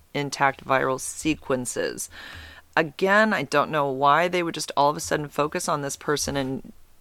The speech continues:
you know, check billions of cells. 'Cause again, I don't look like I have it either. So I don't get that part. Willenberg's case of an apparent natural cure of H I V is quite similar to the Esperanza patients. According to you, the virologist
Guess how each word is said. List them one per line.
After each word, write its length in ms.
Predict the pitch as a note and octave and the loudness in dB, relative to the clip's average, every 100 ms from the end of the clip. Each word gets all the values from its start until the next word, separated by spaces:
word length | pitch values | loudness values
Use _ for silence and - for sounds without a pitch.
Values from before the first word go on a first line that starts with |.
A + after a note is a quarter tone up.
| - | -8
you 100 | D3 | -4
know, 220 | A#2 A#2+ _ - - | -4 -6 _ -12 -6
check 340 | - D3+ - - | 0 0 0 0
billions 380 | C#3+ D#3+ D#3 C#3 | 0 0 -2 -4
of 120 | A#2+ | -4
cells. 540 | - A#3 F3+ A2 - - - - _ - | 0 2 2 0 -6 -12 -20 -20 _ -14
'Cause 160 | D#3 | -8
again, 340 | E3 G3+ A3+ F#3+ | -6 -2 -2 0
I 100 | - | 0
don't 200 | G#3 B3 | 0 0
look 140 | D#3 D3+ | -2 -2
like 160 | D3+ | -2
I 100 | C#3+ | -2
have 220 | D3+ D#3+ D#3 | -2 -2 -2
it 100 | D3+ | -4
either. 480 | F#3+ G#3+ - - - - - _ _ _ _ | -4 -4 -4 -4 -8 -20 -20 _ _ _ _
So 160 | - - | -14 -6
I 140 | G#3+ | -4
don't 160 | C#4+ C4 | -4 -4
get 180 | G#3 - | -6 0
that 180 | D3+ | 0
part. 300 | - A2+ D#2 - - - - - - D#3 | 2 0 0 -6 -18 -18 -18 -18 -12 -4
Willenberg's 520 | E3 G#3+ A#3 B3+ A3+ | 2 2 4 0 0
case 360 | - D#3 D3+ | 2 4 2
of 180 | - D3 | 0 -2
an 80 | D#3 | -2
apparent 320 | C#3+ D#3+ D3+ | -2 0 0
natural 320 | C#3 C3 D3 | 0 0 0
cure 340 | C3+ - C#3+ C#3+ | -2 2 4 4
of 160 | C3+ | 2
H 220 | C#3 C#3 C#3+ | 0 0 0
I 100 | C3+ | 0
V 140 | C3+ | 0
is 140 | B2 | -2
quite 320 | - - C#3+ - | -2 0 0 0
similar 360 | D3 C#3+ C#3+ | -4 -2 -2
to 140 | C#3 D3 | -2 -4
the 160 | C3+ | -4
Esperanza 640 | C3 - - C3 C3 C3+ C3+ | -4 -4 -2 0 0 -2 -4
patients. 500 | D3+ C#3 C#3+ C#3 - | -2 0 -2 -4 -8
According 380 | - C3+ C3+ | -2 -2 -2
to 80 | C3 | -6
you, 300 | C3+ F#3+ G3+ | -2 0 2
the 100 | F3 | 0
virologist 760 | C3 C3+ C3+ E3 F#3 F3+ F3 - | 0 2 6 6 4 0 -2 -4